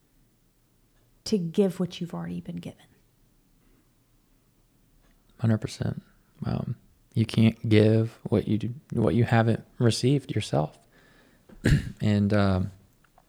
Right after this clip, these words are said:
Speaker 2: you know, if you haven't received, um, God's forgiveness through Jesus Christ, then, <clears throat> you know, that's your first step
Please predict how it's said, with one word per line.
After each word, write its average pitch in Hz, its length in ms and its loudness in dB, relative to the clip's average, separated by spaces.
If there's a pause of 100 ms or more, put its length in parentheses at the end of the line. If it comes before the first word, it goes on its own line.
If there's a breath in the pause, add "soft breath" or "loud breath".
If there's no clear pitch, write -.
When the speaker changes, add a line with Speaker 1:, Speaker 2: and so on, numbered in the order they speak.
(340)
Speaker 2:
you 120 120 4
know, 117 80 6
if 117 100 0
you 123 100 4
haven't 110 280 4
received, 107 540 0 (760 soft breath)
um, 101 440 6 (160)
God's 104 320 2
forgiveness 110 560 4
through 98 180 -2
Jesus 101 380 0
Christ, 120 500 -4 (100)
then, 107 400 -2 (440 soft breath)
<clears throat> - 480 -4
you 113 160 4
know, 107 80 6
that's 110 240 4
your 131 100 4
first 107 300 2
step 107 400 0